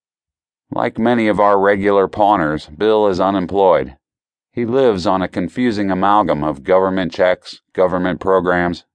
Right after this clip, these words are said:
and the occasional nuisance settlement from his portfolio of lawsuits.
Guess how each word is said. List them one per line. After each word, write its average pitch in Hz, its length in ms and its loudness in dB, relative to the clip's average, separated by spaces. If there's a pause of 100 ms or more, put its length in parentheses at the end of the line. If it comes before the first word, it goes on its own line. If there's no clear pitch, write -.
and 98 160 -4
the 104 80 -2
occasional 95 580 -2
nuisance 85 460 -4
settlement 78 440 -2
from 80 180 -6
his 78 180 -6 (100)
portfolio 90 760 0
of 76 120 0
lawsuits. 82 720 -2